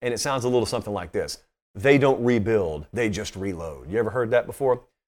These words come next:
You only say it about a select few programs in the sport.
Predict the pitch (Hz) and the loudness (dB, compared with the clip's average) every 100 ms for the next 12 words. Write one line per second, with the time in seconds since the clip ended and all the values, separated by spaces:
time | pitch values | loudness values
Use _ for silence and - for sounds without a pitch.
0 | _ 117 131 170 156 - 151 123 110 110 | _ 2 6 6 4 4 4 4 6 4
1 | 101 92 - 113 110 131 131 - - 127 | 4 2 -6 -2 2 4 4 -2 -4 -2
2 | 107 120 104 90 78 71 - 107 98 - | 0 0 0 -2 -10 -12 -12 -8 -8 -2
3 | 127 147 - | 4 4 2